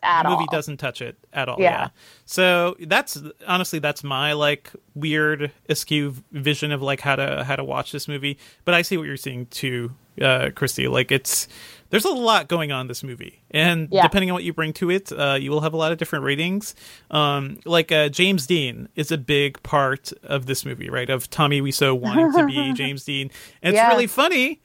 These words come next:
Speaker 2: because when Franco, like, during his debut and in, like, Freaks and Geeks and everything, everyone was talking about James Franco like he was the next James Dean.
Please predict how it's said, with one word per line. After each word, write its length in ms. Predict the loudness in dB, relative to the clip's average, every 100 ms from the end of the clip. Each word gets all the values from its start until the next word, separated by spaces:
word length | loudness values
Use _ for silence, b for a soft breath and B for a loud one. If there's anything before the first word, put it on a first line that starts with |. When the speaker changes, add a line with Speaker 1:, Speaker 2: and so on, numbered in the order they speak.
| _ -4
Speaker 2:
because 600 | -2 4 4 4 -2 -14 _
when 320 | -8 -2 -2 0
Franco, 440 | -2 2 4 4
like, 200 | 4 0 -2 -2
during 280 | -2 0
his 140 | 0 2
debut 480 | 0 0 -2 -2 0
and 100 | 0
in, 80 |
like, 160 | -2 -2
Freaks 240 | -4 -4
and 100 | -2
Geeks 220 | -2 -4 -2
and 80 |
everything, 420 | -2 0 0 -2 -4 b b b
everyone 220 | 2 2
was 140 | -2 -4 0
talking 260 | 2 2 2
about 120 | 0
James 160 | 0 -2
Franco 340 | -2 2 2
like 220 | 4 2
he 100 | 2
was 180 | 0 0
the 80 | 0
next 260 | -2 -2 -2
James 360 | -2 -2 -2 -2
Dean. 280 | -4 -4